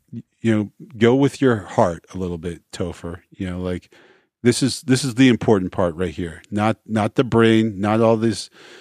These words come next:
all these machinations that you create, but, you know, your heart is your essential being. And again, there it goes back to the theme that has cropped up all throughout this, this, uh, episode of the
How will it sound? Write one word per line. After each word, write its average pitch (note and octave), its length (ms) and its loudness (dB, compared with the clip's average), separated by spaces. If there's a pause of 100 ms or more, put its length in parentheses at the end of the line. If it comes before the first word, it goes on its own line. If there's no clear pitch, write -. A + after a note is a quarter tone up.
(440)
all A2 140 0
these G#2+ 240 2
machinations A2+ 800 0
that F#2+ 100 -6
you F#2 140 -8
create, F#2 460 -4
but, F#2 200 -4 (440)
you G#2 140 -2
know, F#2 200 -4 (220)
your G#2 180 0
heart G#2+ 440 2
is G2 360 -4 (580)
your G#2 240 4
essential F#2+ 560 -2
being. F2 420 0
And G#2+ 240 2
again, A2 560 0
there G#2+ 280 2
it G#2 80 0
goes G2+ 240 0
back A2 320 0
to G2+ 340 -2 (480)
the G#2 120 0
theme G#2 420 2
that F#2+ 280 0
has G#2 200 -4
cropped - 340 -4
up F#2+ 140 0
all F#2 160 0
throughout F2 460 0
this, F2+ 340 -4 (320)
this, - 280 -6
uh, E2+ 400 -6
episode A#2 540 0
of G2 360 -4 (300)
the G2 560 0